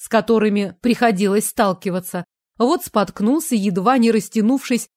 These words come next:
на глянцевом полу, поручик Ржевин, шею вытянул, разом позабывший про приличие и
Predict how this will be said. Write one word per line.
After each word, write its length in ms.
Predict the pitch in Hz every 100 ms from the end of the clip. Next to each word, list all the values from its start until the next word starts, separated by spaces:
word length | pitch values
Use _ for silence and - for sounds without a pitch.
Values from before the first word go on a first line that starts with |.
| _
на 160 | 214 247
глянцевом 640 | 220 240 233 - 226 220
полу, 420 | 233 226 226 220 _
поручик 560 | 233 240 262 - 254 254
Ржевин, 600 | 240 196 208 175 175 170 _ _
шею 440 | - 240 214 196
вытянул, 520 | 175 247 240 208 180 170 _
разом 460 | 214 233 226 196 202
позабывший 720 | 220 214 208 240 226 - 202
про 220 | - 214
приличие 600 | 214 220 247 226 - 214
и 240 | - 226